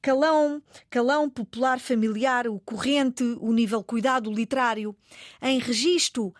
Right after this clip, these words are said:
menos cuidado, portanto, registro popular, enfim, aceita-se o perca de tempo, mas em registro cuidado não. Em registro cuidado recomenda-se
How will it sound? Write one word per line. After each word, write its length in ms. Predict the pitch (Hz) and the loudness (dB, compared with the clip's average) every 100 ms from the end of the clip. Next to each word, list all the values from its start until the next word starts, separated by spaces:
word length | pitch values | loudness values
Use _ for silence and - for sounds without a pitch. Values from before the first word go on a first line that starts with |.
| _ | _
menos 540 | 214 226 277 339 339 - | 0 2 4 2 0 -4
cuidado, 560 | 285 262 233 196 175 | -2 0 0 0 -4
portanto, 260 | - 226 214 | -8 -8 -6
registro 480 | - 269 359 359 - - | -6 -2 -2 -2 -6 -14
popular, 540 | - 330 - 233 233 247 196 175 _ _ _ _ - | -8 -8 -4 0 0 0 -4 -10 _ _ _ _ -4
enfim, 480 | 254 - 202 170 160 _ _ _ - _ _ _ | -4 -2 -4 -4 -10 _ _ _ -20 _ _ _
aceita-se 1300 | 247 277 - - 370 339 330 - 277 262 - - - - | -2 0 -2 -2 0 0 -2 -2 -2 -2 -4 -6 -10 -8
o 140 | 208 | -10
perca 360 | - 277 254 233 | -2 -2 0 -4
de 120 | - | -4
tempo, 440 | - 196 170 - - _ _ - | -4 -2 -4 -10 -20 _ _ -6
mas 200 | 220 214 | -2 0
em 100 | 262 | -2
registro 380 | 240 254 233 | -2 -4 -4
cuidado 400 | - 220 214 208 | -6 -4 -2 -2
não. 260 | 202 180 170 - _ - - | -4 -4 -6 -14 _ -20 -8
Em 100 | 196 | -6
registro 400 | 202 196 254 - | -4 -4 -4 -6
cuidado 360 | 226 214 226 | -4 -2 -2
recomenda-se 680 | 208 240 - 208 208 202 - | -4 -8 -4 -2 -2 -4 -6